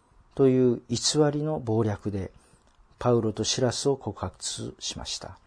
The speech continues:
その偽りの謀略に簡単に扇動されたフィリピ市民たちが、蜂の群れのように立ち上がって、悪徳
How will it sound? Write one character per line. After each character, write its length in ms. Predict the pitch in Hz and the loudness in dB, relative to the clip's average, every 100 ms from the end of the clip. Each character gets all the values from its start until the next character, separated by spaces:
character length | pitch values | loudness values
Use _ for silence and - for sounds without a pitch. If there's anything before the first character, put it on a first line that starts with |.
| _ - - _ | _ -20 -20 _
そ 200 | - 139 | -4 2
の 240 | 143 139 - - - - | 2 2 -2 -18 -16 -8
偽 260 | 113 - 147 156 | -2 2 6 6
り 120 | 151 | 4
の 260 | 156 165 - - - _ | 0 -2 -4 -12 -20 _
謀 220 | 123 127 127 | 6 8 8
略 240 | 127 127 | 4 2
に 180 | 123 117 | 2 2
簡 240 | - 143 | 0 -2
単 340 | 143 147 143 139 | 0 -2 -2 -2
に 60 | |
扇 340 | 131 - 131 123 | -2 0 0 2
動 140 | 123 | -2
さ 160 | - 120 | -2 -6
れ 60 | |
た 160 | - 113 | -2 -4
フ 160 | - | -2
ィ 20 | 123 | -2
リ 120 | 127 | -2
ピ 100 | 120 | -4
市 160 | - | 0
民 140 | 131 104 | 0 0
た 160 | 98 | -4
ち 160 | - 87 | -6 -6
が、 180 | 82 76 - - - - _ _ _ _ _ _ _ _ - | -6 -6 -14 -20 -20 -20 _ _ _ _ _ _ _ _ -4
蜂 300 | - - 139 | -4 0 0
の 80 | |
群 120 | 131 131 | 2 4
れ 120 | 135 | 4
の 100 | 123 | 4
よ 100 | 117 | 2
う 40 | |
に 80 | 110 | 0
立 200 | 110 117 | -2 -6
ち 180 | - 131 | -2 0
上 60 | 127 | 2
が 100 | 123 | 0
っ 60 | |
て、 340 | - - 117 - | -4 -2 -2 0
悪 240 | 98 - | -4 -4
徳 180 | - | -4